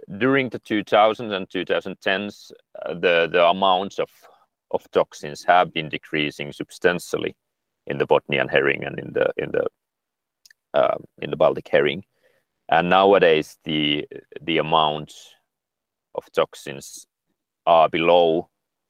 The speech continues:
the, the threshold values that are set in the E U.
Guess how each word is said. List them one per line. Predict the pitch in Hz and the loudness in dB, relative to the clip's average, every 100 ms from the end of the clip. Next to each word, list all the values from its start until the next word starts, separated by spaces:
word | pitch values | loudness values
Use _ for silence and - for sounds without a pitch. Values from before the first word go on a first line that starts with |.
| _ | _
the, | - 76 71 71 | -10 -4 0 0
the | 73 - | -2 -2
threshold | 76 71 - 71 71 | -4 -2 -4 -4 -2
values | 69 67 67 - - _ | -2 -2 -6 -12 -16 _
that | - | -6
are | - 69 | -2 -2
set | - 58 _ - | -2 -8 _ -16
in | 73 | -12
the | 67 | -10
E | 62 69 | -8 -8
U. | 52 60 | -8 -10